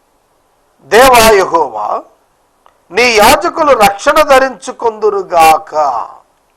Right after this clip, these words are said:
రక్షణ ధరించుకోవటం అంటే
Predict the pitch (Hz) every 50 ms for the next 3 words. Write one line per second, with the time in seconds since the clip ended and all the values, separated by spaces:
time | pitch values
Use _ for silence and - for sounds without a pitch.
0 | _ _ _ _ _ _ _ _ _ _ _ _ _ _ _ _ _ - - 131
1 | 170 202 196 - - 285 294 302 277 - - 214 220 240 254 233 - - - -
2 | 254 254 247 240 233 233 240 240 233 214 - 247 262